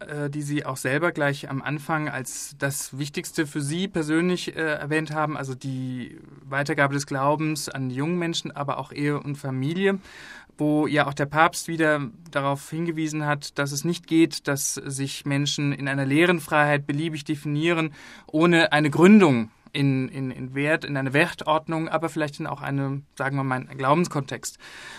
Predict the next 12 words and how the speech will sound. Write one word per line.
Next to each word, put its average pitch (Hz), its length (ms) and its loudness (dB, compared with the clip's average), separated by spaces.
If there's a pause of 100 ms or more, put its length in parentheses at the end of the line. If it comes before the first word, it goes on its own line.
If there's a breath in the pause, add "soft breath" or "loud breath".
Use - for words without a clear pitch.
(100 loud breath)
Frage, 170 600 4
mm, 165 600 0 (1120)
bei 196 220 8
diesem 226 280 2
Besuch 202 480 2
in 151 160 -6
Rom, 143 460 0 (120)
sind 180 280 -2
denn 196 140 0
da 170 180 2
eigentlich 151 440 -6
auch 139 380 -2